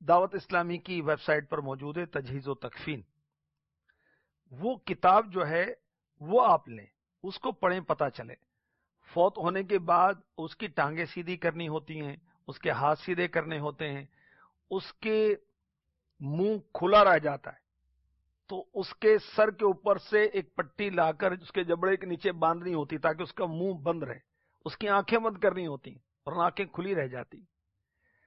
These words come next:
اچھا، اب وہ فوت ہو گیا، غسل میت، دیگر معاملات، یہ سب سیکھنے چاہیے۔ اگر بیٹا غسل دے گا یا بھائی بھائی کو غسل دے گا تو اس کے اندر ظاہر ہے کہ وہ رقت اور وہ کیسی وہ ہوگی۔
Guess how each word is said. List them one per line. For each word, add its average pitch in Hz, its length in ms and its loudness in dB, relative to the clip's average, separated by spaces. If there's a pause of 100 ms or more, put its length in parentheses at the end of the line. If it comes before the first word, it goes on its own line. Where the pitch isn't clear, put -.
(380)
اچھا، - 200 -14 (120)
اب 247 160 4 (800)
وہ 196 300 0
فوت 220 400 0
ہو 202 200 2
گیا، 208 220 6
غسل 185 400 -2
میت، 190 500 2
دیگر 175 220 2
معاملات، 165 500 -2
یہ 285 80 -12 (100)
سب 240 120 0
سیکھنے 202 500 -4
چاہیے۔ 135 360 -4 (920)
اگر 160 240 0 (160)
بیٹا 143 380 -2
غسل 165 400 -4
دے 160 200 -2
گا 156 260 2 (360)
یا 143 120 -4
بھائی 139 380 -4
بھائی 151 260 -6
کو 160 120 -6
غسل 151 420 -10
دے 147 180 0
گا 147 220 0 (380)
تو 156 100 -12
اس 139 120 -14
کے - 100 -10
اندر 160 280 -2
ظاہر 147 280 -6
ہے 165 120 -6
کہ 151 160 -14
وہ 139 120 -6
رقت 156 640 -2
اور 139 80 -4
وہ 139 180 -6
کیسی 156 380 -8
وہ 143 140 -10
ہوگی۔ 131 240 -12